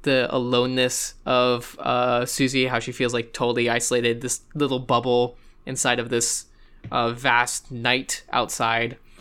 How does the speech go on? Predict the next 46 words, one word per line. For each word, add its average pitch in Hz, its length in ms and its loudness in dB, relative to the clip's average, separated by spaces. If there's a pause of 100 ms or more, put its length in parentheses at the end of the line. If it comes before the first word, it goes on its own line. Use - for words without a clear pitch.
(680)
And 147 120 -2
I 143 60 2
think, 165 300 0
um, 127 400 0 (840)
you 175 120 2
know, 170 200 4
uh, 151 240 2
back 151 300 2
in, 151 80 0
like, 127 420 0 (420)
uh, 123 540 0
English 151 300 0
classes 135 340 -2
in 120 80 -8
high 120 160 0
school, 131 240 -2
we 127 80 0
talked 120 240 -2
about 120 600 -2
all 135 140 2
the 131 80 -2
different 131 280 -6
kinds 127 240 0
of, 123 300 -4 (380)
of 120 200 -2
conflict, 185 420 0
right? 156 120 4
Is 135 120 0
it, 123 100 0
like, 117 300 -4 (340)
man 131 340 2
versus 127 300 -2
nature, 127 540 2
man 123 200 0
versus 127 240 -6
man, 120 240 -2
or 123 60 -6
whatever? 123 420 0
And 131 100 -2
I 160 60 2
think 220 160 -2
this 175 140 -2
is 160 80 -2
more 139 200 -2
like 123 180 -2
a, 113 260 -2